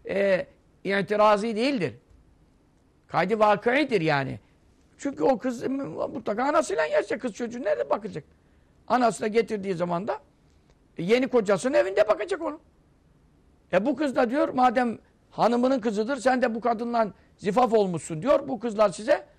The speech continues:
haramdır." diyor. Bu kalksın ne demesin? "Ya," diyor, "işte," diyor, "eğer," diyor, "evinde büyütmediyse," diyor, "küçükten beri o büyütmediyse," diyor, "onun evinde yetişmediyse," diyor, diyelim ki teyzesinde büyümüş, diyelim yetimhanede büyümüş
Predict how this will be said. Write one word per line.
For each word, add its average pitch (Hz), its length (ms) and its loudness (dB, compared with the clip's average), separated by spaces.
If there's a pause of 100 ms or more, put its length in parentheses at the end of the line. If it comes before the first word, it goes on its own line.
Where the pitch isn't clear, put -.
(220)
haramdır." 226 580 2
diyor. 117 200 -8 (1300)
Bu 247 100 -4
kalksın 339 380 2
ne 370 120 2
demesin? 339 500 2 (1400)
"Ya," 294 320 4
diyor, 294 160 0
"işte," 277 260 -2
diyor, 262 160 2
"eğer," 269 300 2
diyor, 262 140 0
"evinde 254 420 2
büyütmediyse," 269 640 0
diyor, 151 200 -2 (320)
"küçükten 254 500 0
beri 262 160 4
o 254 160 0
büyütmediyse," 302 580 -6
diyor, 185 180 0 (320)
"onun 262 200 2
evinde 262 300 0
yetişmediyse," 262 760 -2
diyor, 151 200 -2
diyelim 208 280 0
ki 247 100 -6
teyzesinde 240 600 -2
büyümüş, 185 280 -6
diyelim 240 240 0
yetimhanede 226 680 0
büyümüş 180 360 -6